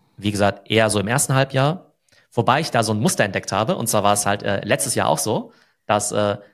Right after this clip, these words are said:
das gesamte Nvidia-Wachstum im ersten Halbjahr war, im zweiten Halbjahr eher weniger passiert ist, und dann ist es ja dieses Jahr in Quartal eins und zwei total durch die Decke gegangen. Ähm, und jetzt auch wieder ein bisschen ruhiger im, äh, in der zweiten Jahreshälfte. Ich hoffe natürlich sehr, dass sich das, äh, Muster so wiederholen wird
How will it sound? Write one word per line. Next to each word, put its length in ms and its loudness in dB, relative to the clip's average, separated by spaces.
das 140 -6
gesamte 300 0
Nvidia-Wachstum 800 -4
im 100 -8
ersten 240 -2
Halbjahr 320 -2
war, 320 -4
im 140 -10
zweiten 280 0
Halbjahr 220 0
eher 160 0
weniger 220 0
passiert 320 -4
ist, 260 -6
und 100 -4
dann 80 2
ist 60 -2
es 60 -4
ja 100 0
dieses 360 -2
Jahr 460 0
in 360 -4
Quartal 340 0
eins 140 -4
und 80 -8
zwei 180 0
total 240 -2
durch 100 -4
die 100 -6
Decke 220 -2
gegangen. 480 -4
Ähm, 240 2
und 180 -6
jetzt 200 0
auch 140 -2
wieder 100 0
ein 60 0
bisschen 200 -4
ruhiger 460 -4
im, 200 -8
äh, 160 -2
in 80 -6
der 80 -4
zweiten 220 -2
Jahreshälfte. 480 -6
Ich 100 -6
hoffe 140 -6
natürlich 260 -6
sehr, 200 0
dass 160 -4
sich 140 -10
das, 200 -4
äh, 140 -4
Muster 280 -4
so 160 -6
wiederholen 480 0
wird 240 -4